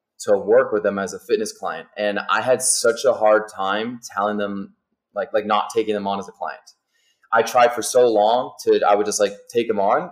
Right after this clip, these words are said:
and then I would fail to service them, like, fully, and I would refund them. And then someone else would message me, and then I would, because I didn't want to say, like, "No, I don't do this anymore," because I didn't want people to think that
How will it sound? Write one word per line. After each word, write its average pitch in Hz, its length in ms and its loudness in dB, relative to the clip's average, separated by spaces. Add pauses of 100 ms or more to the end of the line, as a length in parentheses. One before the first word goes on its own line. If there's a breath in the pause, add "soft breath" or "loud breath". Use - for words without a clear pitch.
and 104 160 -4
then 101 380 -4 (180)
I 98 260 0
would 98 300 -4
fail 107 380 4
to 104 140 -14
service 113 380 -2
them, 123 200 -6
like, 98 160 -8 (380)
fully, 139 520 0
and 107 80 -6
I 104 60 0
would 101 160 0
refund 104 380 -6
them. - 160 -18 (160)
And 101 140 -8
then 98 240 -10
someone 101 260 -4
else 117 260 0
would 117 100 -2
message 120 280 -4
me, 156 220 -8
and 98 120 -10
then 98 80 -8
I 98 60 -8
would, 101 140 -10 (600)
because 123 260 0
I 123 80 8
didn't 135 340 4
want 139 220 2
to 120 100 -6
say, 117 400 6
like, 107 300 2
"No, 104 460 4
I 95 80 2
don't 101 200 0
do 107 100 -4
this 104 180 -2
anymore," - 460 -12
because 110 220 -6
I 110 40 2
didn't 110 160 4
want 107 160 -2
people 107 220 -8
to - 140 -16 (160)
think 98 140 -20
that 95 200 2